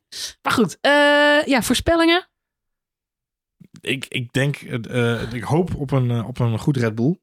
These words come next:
Speaker 1: Ik heb
Speaker 2: Eh,
Speaker 1: eerder geroepen dat Charles Leclerc deze race ging winnen.
Speaker 2: Ik denk, ik denk dat de kans vrij
Speaker 1: Maar
Speaker 2: groot
Speaker 1: dan
Speaker 2: is dat
Speaker 1: moet er wel
Speaker 2: Ferrari,
Speaker 1: iets heel
Speaker 2: eh,
Speaker 1: geks gebeuren, denk
Speaker 2: nou,
Speaker 1: ik.
Speaker 2: ik denk dat Ferrari weet dat Monza, eh, eh, heel naar voor Ferrari kan
Speaker 1: Ze
Speaker 2: verlopen.
Speaker 1: kunnen de motor nog verder openschroeven. Ze kunnen de auto van Charles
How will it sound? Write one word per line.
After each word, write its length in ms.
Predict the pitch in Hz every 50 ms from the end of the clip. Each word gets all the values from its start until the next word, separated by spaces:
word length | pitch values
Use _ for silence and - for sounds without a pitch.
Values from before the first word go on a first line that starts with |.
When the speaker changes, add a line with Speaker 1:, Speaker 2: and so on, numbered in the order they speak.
| _ - 131
Speaker 1:
Ik 120 | 120 113 117
heb 120 | 143 113
Speaker 2:
Eh, 60 | 110
Speaker 1:
eerder 200 | 208 247 240 233
geroepen 320 | 196 - 190 190 208 196 185
dat 100 | 180 165 -
Charles 200 | - 233 214 190
Leclerc 360 | 170 - - 277 285 233 175
deze 240 | 165 160 156 156 151
race 240 | 151 147 147 -
ging 180 | - 160 151 151
winnen. 280 | 147 143 135 160 214 254
Speaker 2:
Ik 100 | 196 139
denk, 200 | 127 147 151 139 -
ik 140 | - 143 131
denk 160 | 151 160 160
dat 100 | 151 131
de 60 | 127
kans 220 | - - 143 127
vrij 160 | - - 139 127
Speaker 1:
Maar 80 | -
Speaker 2:
groot 120 | 135 143 226
Speaker 1:
dan 80 | 254 262
Speaker 2:
is 40 |
dat 80 | - 277
Speaker 1:
moet 80 | 269 277
er 40 | - -
wel 100 | 269 247
Speaker 2:
Ferrari, 140 | 156 160 156 151
Speaker 1:
iets 80 | - 285
heel 80 | 294 135
Speaker 2:
eh, 60 | 135
Speaker 1:
geks 220 | 131 - 131 -
gebeuren, 800 | - - 180 175 160 156 147 147 143 143 143 143 143 143 143 143 151
denk 120 | 165 160
Speaker 2:
nou, 160 | 170 180 190 175
Speaker 1:
ik. 40 | 175
Speaker 2:
ik 60 | 180
denk 120 | 180 185
dat 120 | 170 165 -
Ferrari 340 | - 170 165 160 147 151 139
weet 180 | 147 165 170
dat 140 | 165 143 127
Monza, 580 | 135 143 160 160 143 143 135 131 127 127 127 -
eh, 440 | - 131 123 120 120 117 117 113 113
eh, 880 | 113 101 - 117 113 107 104 104 104 101 104 104 104 - - - - - - - 123 120 113 - - 73 73
heel 420 | 73 - 139 156 160 147 139 123 120
naar 280 | 123 120 123 123 120 110 101
voor 220 | - - 123 113
Ferrari 340 | - - 113 123 139 147 151
kan 180 | - 175 170
Speaker 1:
Ze 60 | 160 139
Speaker 2:
verlopen. 300 | 160 151 - 151 156 262
Speaker 1:
kunnen 200 | 254 294 254 190
de 280 | 196 190 185 180 170 175
motor 480 | 180 208 233 233 226 214 196 185 185
nog 220 | 180 208 247 240 -
verder 280 | - 254 233 196 190
openschroeven. 640 | 175 214 233 - 254 - - 262 269 240 - 254 277
Ze 140 | - - 208
kunnen 280 | - 233 233 226 202
de 60 | 185 185
auto 340 | - 226 226 226 - 220
van 140 | 196 - 190
Charles 240 | - - - 233 214